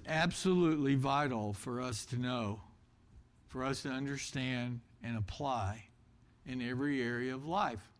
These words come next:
And the younger you are in this congregation, the more time you have to do that.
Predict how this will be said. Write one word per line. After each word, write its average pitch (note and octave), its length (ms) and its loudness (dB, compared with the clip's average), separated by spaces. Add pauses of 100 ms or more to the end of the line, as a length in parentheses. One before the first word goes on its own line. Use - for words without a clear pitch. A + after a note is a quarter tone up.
(800)
And C3 200 -2
the G#2+ 120 -2
younger D3 520 2
you F#3 320 4
are F3+ 500 2
in D3+ 200 -4
this D#3 320 0 (160)
congregation, E3 920 -2
the B2 140 -2
more E3 360 4
time F#3 480 0
you F3 200 2
have D#3+ 500 -2
to D#3+ 100 -2
do C#3 220 0
that. - 360 -8